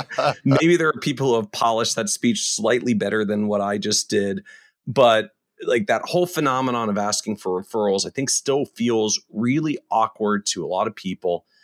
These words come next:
Speaker 2: And I, and I know just you've, you've done a, a ton of work in this area and have this whole framework of getting referrals, as you put it, of, of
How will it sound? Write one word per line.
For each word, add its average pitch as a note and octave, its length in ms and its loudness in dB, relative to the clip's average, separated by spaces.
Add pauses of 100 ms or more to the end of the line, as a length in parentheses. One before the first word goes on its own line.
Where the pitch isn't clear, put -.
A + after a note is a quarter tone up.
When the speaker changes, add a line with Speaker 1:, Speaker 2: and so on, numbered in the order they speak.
(420)
Speaker 2:
And C#3+ 100 2
I, - 40 2
and C3+ 140 -2
I C#3+ 80 2
know F3 180 2
just C#3+ 240 -2
you've, E3 240 4
you've B2 300 -2
done C#3 180 2
a, G#2+ 180 0 (200)
a G2+ 80 -4
ton - 280 -2
of C#3+ 120 -2
work A#2+ 200 -2
in A#2+ 60 -4
this A2 200 -2
area G#2 760 0 (100)
and G2+ 120 -4
have A2+ 160 -4
this G#2 140 -2
whole C3+ 180 0
framework A#2 600 -2
of F#2+ 220 -4
getting B2 280 0
referrals, A2 520 0
as G#2 140 -2
you B2 140 2
put B2 160 0
it, G2+ 80 0
of, G2+ 200 -6
of G2+ 140 -2